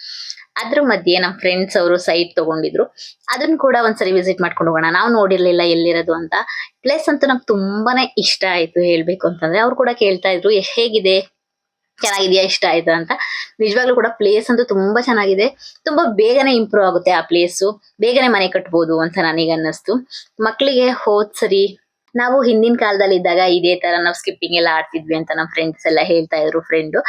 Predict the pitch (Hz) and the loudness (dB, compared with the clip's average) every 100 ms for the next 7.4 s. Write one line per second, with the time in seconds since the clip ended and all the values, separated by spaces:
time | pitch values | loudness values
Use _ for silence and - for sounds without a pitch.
0 | - - - 247 277 277 233 233 202 202 | -6 -8 -6 -4 -2 -2 0 0 2 2
1 | 202 202 196 185 170 170 165 - 160 170 | 2 2 2 0 -2 -2 -4 -2 0 2
2 | 165 - 165 170 170 160 165 175 165 165 | 0 -2 0 0 0 -4 -2 -2 0 2
3 | 170 180 208 226 208 208 202 185 175 170 | 0 0 0 2 0 2 0 -2 -4 -2
4 | 170 - 160 160 165 165 165 160 165 - | -2 2 0 0 -2 0 2 0 0 -4
5 | 175 160 - 165 165 185 254 - - - | -6 -6 -4 -4 0 -2 -2 -8 -8 -6
6 | - 214 240 254 233 208 185 165 190 196 | -2 -2 0 2 2 2 2 2 2 2
7 | 180 160 170 214 | 2 0 0 0